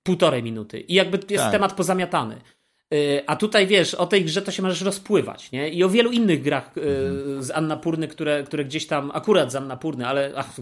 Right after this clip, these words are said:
Speaker 1: ja mówię z Annapurna, to nie jest gra z Annapurny, ale powiedzmy, y, s-,
Speaker 2: Tak.
Speaker 1: wiesz, co mam na myśli, tak? I, i jakby
Speaker 2: Rozumiem, no bo to też chodzi o pewien taki,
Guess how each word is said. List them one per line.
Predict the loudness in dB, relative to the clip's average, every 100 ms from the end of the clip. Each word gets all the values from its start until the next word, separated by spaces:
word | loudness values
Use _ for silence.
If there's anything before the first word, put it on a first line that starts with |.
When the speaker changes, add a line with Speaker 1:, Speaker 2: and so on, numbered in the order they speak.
| -14 -14 -8
Speaker 1:
ja | -6
mówię | -4 -4
z | -4
Annapurna, | -6 -4 -4
to | -4
nie | -2
jest | -2
gra | -2
z | -4
Annapurny, | -4 -4 -6 -4 -2
ale | 0
powiedzmy, | 0 0 0 -2 -10 _ _ -12
y, | -10
s-, | -8 -8 -10 -10
Speaker 2:
Tak. | -10 -10 _ _
Speaker 1:
wiesz, | 0 2
co | 4
mam | 4 4
na |
myśli, | 2 -2 -6
tak? | -8 -8 -8
I, | -12 -10 -10
i | -8
jakby | -10 -4
Speaker 2:
Rozumiem, | -2 0 2 2
no | 2
bo | 0
to | 0
też | 0 2
chodzi | 2 4
o | 4
pewien | 4 0
taki, | -2 -4 -4